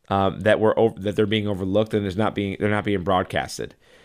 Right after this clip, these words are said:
So I also, I'm gonna also make a note here that if you want to, um, if you want to get this, the, the breakdown of these numbers, all you gotta do is, is pick up the phone and, and text me your email address, and I will, I will do that for you. Okay. Um,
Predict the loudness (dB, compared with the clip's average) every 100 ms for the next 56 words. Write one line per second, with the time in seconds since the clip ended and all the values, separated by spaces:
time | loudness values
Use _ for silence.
0 | _ 0 4 4 4 0 2 0 0 2
1 | 2 2 0 -2 -2 0 0 2 0 2
2 | 0 -2 -14 -20 -4 -2 2 2 2 0
3 | 0 0 0 0 -2 -2 -4 -10 _ _
4 | _ _ -4 0 2 2 -2 -2 -2 -2
5 | -4 -4 -10 -18 -2 -2 0 -2 -4 -6
6 | -2 -2 0 -2 -2 -4 -2 -4 -2 -4
7 | -4 -10 -6 0 2 2 0 2 2 2
8 | 0 -2 -4 -2 -4 -4 -6 -2 0 0
9 | -2 -4 -6 -4 -4 -4 -6 -6 -4 -2
10 | 0 2 2 0 -4 -18 _ _ _ _
11 | 0 2 2 -2 -2 0 0 -2 -2 -2
12 | 0 -2 -2 -2 -4 -4 -4 -6 -10 -6
13 | -2 0 -2 -12 -20 -12 -4 -2 0 -4
14 | -10